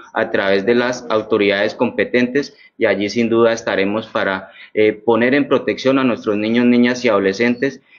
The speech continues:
y adelantar las investigaciones pertinentes tanto en materia penal como en materia disciplinaria por parte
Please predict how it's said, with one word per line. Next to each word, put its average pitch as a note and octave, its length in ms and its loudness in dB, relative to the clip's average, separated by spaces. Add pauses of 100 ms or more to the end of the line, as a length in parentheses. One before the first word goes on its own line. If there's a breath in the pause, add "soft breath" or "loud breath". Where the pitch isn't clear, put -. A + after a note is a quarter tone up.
(160 soft breath)
y B2 320 2
adelantar G#2+ 520 -2
las G2 180 -2
investigaciones G#2+ 1040 -2
pertinentes B2+ 720 0
tanto A2 260 -6
en G#2 60 -4
materia G2+ 480 -2
penal A2+ 340 -2
como A2 160 -2
en G#2+ 80 0
materia G2 400 0
disciplinaria G#2+ 720 -2
por G#2 240 -4
parte G#2 480 -6